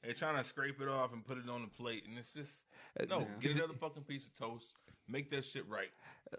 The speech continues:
Speaker 2: L-, let me tell you how bonkers this shit is, like, going forward. Uh, the council that they've created consists of, uh, Charles Xavier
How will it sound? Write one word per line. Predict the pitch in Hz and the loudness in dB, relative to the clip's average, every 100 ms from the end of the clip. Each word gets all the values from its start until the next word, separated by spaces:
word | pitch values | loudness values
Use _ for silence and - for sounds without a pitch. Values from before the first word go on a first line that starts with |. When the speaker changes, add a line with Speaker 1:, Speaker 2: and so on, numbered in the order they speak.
| - | 4
Speaker 2:
L-, | 170 139 | 6 8
let | 170 247 | 10 12
me | 269 | 10
tell | - | 8
you | 208 175 | 10 10
how | 139 | 10
bonkers | 117 117 110 107 98 90 - | 10 12 10 10 8 8 6
this | 107 | 6
shit | - 113 | 8 8
is, | 98 92 90 - | 8 8 6 6
like, | 110 92 | 4 6
going | - 101 92 | 8 8 8
forward. | 120 98 85 82 78 - - - | 10 10 8 0 -2 -8 -8 4
Uh, | - 123 107 - _ _ _ - - _ - - | 12 12 12 8 _ _ _ -10 -10 _ -12 -6
the | 131 160 151 147 135 127 - | 6 8 12 12 12 10 2
council | - - 190 240 - 302 339 311 - | -4 8 8 10 8 10 10 6 2
that | - 185 | 4 8
they've | 214 214 | 8 8
created | - 208 202 226 339 302 - _ _ _ - - _ - - - _ | 6 8 8 10 6 4 -2 _ _ _ -18 -18 _ -20 -20 -20 _
consists | 160 170 - 202 - | 6 8 10 8 12
of, | 196 175 165 160 143 - 165 | 12 12 12 12 8 2 6
uh, | 156 147 135 135 | 10 12 12 12
Charles | - 185 202 180 | 12 10 10 10
Xavier | 175 147 151 156 | 10 12 10 8